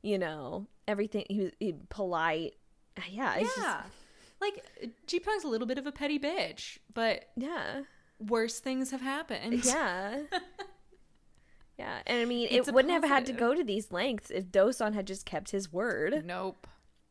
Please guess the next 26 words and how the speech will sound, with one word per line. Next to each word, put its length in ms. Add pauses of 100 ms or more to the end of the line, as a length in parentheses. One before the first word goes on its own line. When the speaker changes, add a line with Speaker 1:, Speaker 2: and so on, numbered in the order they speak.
(140)
Speaker 2:
Nope. 520 (320)
Speaker 1:
So, 560
I 100
think 140
that's 200
on 120
Dosan. 600 (1000)
And 100
I 120
think 240
Speaker 2:
I 120
Speaker 1:
Ji 120
Pyong 260
Speaker 2:
agree. 400
Speaker 1:
is 140
allowed 300
to 40
be 240 (100)
a 60
little 300
petty 420
in 80
this 180
moment. 520 (200)
Speaker 2:
Oh, 140
yeah. 520